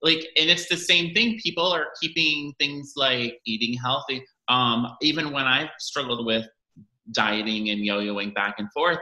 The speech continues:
I would always be like, "Well, I'm gonna start a diet, but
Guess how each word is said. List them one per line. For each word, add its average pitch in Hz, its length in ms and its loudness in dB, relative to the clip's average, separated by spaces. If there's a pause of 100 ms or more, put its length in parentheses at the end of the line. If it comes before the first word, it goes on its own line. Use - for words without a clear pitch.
(140)
I 113 80 4
would 117 160 2
always 110 400 0
be 113 100 -2
like, 107 260 2 (500)
"Well, 151 440 6
I'm 147 100 4
gonna 175 140 2
start 170 240 2
a 135 100 0
diet, 123 640 6
but 113 260 6